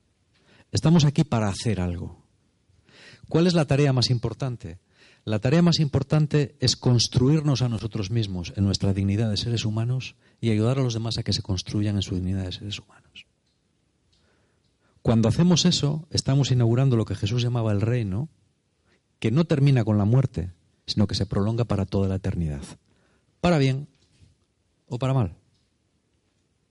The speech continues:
Cuando a una persona, a un chaval, a una chavala, o a quien sea, le estás diciendo que haga esto o que no haga esto otro, no es por algo exterior a él.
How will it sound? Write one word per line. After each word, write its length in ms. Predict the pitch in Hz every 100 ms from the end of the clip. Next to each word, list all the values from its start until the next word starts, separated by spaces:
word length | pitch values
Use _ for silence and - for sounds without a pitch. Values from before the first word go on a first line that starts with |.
| _ _ _ _ _ _ _ _ _ _ - - _ _ _
Cuando 420 | - 123 117 113 -
a 100 | 127
una 180 | 190 180
persona, 480 | 139 - 143 101
a 60 | 90
un 100 | 117
chaval, 260 | 120 120 101
a 40 |
una 120 | 101
chavala, 480 | - 98 98 82 82
o 220 | 82 82
a 60 | 82
quien 180 | 95 90
sea, 360 | - 95 82 _ -
le 120 | 98
estás 260 | 98 - 131
diciendo 600 | 120 - 120 107 90 92 - _ - _ _ _ _ _ _ _ _ _ _ -
que 200 | 127 123
haga 240 | 147 147 131
esto 320 | 135 - 107
o 140 | 104
que 100 | 104
no 100 | 104
haga 140 | 127 127
esto 220 | - 120
otro, 360 | 113 95 87 - _ - _ _ - -
no 80 | 135
es 80 |
por 160 | - 160
algo 140 | 151
exterior 340 | 123 - 117 107
a 140 | 110
él. 140 | 101